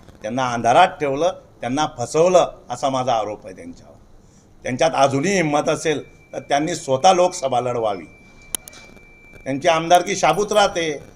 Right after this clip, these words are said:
मुलीला उभं करावं, पण पवार साहेबांना अंधारात ठेवून त्यांनी हा धोका दिलेला आहे. अजितदादांनी असं केलं नाही. पंचेचाळीस पन्नास आमदार घेऊन अजितदादा बाजूला झालेले आहेत.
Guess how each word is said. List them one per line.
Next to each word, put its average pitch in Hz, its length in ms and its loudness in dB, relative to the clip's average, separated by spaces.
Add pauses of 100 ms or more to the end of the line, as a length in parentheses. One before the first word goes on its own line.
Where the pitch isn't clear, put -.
(260)
मुलीला 165 340 4
उभं 202 240 4
करावं, 180 440 2 (680)
पण 165 180 0
पवार 156 360 4
साहेबांना 160 560 -2 (100)
अंधारात 156 400 6
ठेवून 175 480 -2
त्यांनी 165 360 -4 (340)
हा 127 100 0
धोका 123 320 0
दिलेला 123 360 -4
आहे. 107 140 -4 (420)
अजितदादांनी 151 640 2
असं 160 220 0
केलं 156 320 -2
नाही. 156 220 -4 (340)
पंचेचाळीस 151 580 0
पन्नास 170 380 2
आमदार 160 320 2
घेऊन 143 220 -6
अजितदादा 143 560 -2 (380)
बाजूला 135 380 2
झालेले 113 380 -2
आहेत. 95 100 -8